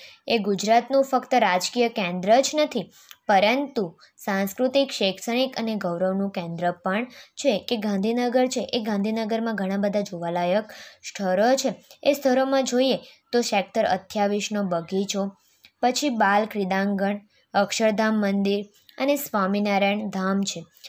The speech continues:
જે ગાંધીનગરમાં સૌથી વિશાળ જગ્યામાં ઘેરાયેલું છે અને ગાંધીનગરની નજીકમાં જ વિજાપુર રોડ પર મહુડી ઘંટાકરણ મહાવીરનું પ્રખ્યાત જૈન મંદિર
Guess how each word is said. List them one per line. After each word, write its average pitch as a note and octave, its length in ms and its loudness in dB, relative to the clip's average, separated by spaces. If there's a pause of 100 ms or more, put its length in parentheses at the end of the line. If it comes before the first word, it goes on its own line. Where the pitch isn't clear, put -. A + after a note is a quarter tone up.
(140)
જે G#3+ 160 -2
ગાંધીનગરમાં G#3 840 0
સૌથી G3 380 -2
વિશાળ G#3+ 400 0
જગ્યામાં F#3+ 640 -2 (360)
ઘેરાયેલું G#3 720 4
છે B3 120 -2 (380)
અને A3+ 160 0
ગાંધીનગરની G#3+ 720 -2
નજીકમાં G#3+ 600 -2
જ F3 60 -6 (420)
વિજાપુર B3 600 2
રોડ G#3+ 280 2
પર A#3 240 0 (340)
મહુડી A3 480 2
ઘંટાકરણ A3 720 0
મહાવીરનું G#3 560 0
પ્રખ્યાત G3 520 -2 (320)
જૈન G3+ 420 0
મંદિર C4 360 0